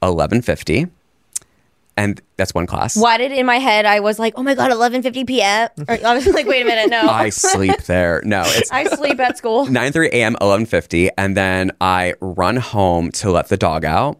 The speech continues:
Speaker 2: Mm-hmm.
Speaker 1: and then I'm back on campus at one P M until three fifty, and then I have class from four twenty-five until seven ten.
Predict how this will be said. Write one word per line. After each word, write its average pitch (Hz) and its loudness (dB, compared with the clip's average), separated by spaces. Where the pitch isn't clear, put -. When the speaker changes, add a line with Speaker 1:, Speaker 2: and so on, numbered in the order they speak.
Speaker 2:
Mm-hmm. 226 -10
Speaker 1:
and 101 -2
then 98 -2
I'm 95 0
back 92 -2
on 107 0
campus 90 -2
at 76 -2
one 90 0
P - 0
M 87 0
until 87 0
three 117 0
fifty, 80 -2
and 98 -2
then 92 0
I 95 -4
have 92 -2
class 87 -2
from 92 -2
four 98 0
twenty-five 82 0
until 82 -4
seven - -6
ten. - -8